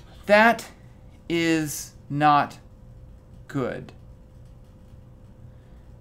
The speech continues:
That's very low, right?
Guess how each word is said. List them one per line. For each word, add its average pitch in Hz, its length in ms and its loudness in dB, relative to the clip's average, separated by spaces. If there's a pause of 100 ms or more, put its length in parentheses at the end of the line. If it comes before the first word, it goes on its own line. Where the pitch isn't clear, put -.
(300)
That's 151 160 0
very 156 500 2
low, 139 420 0 (540)
right? 123 360 -2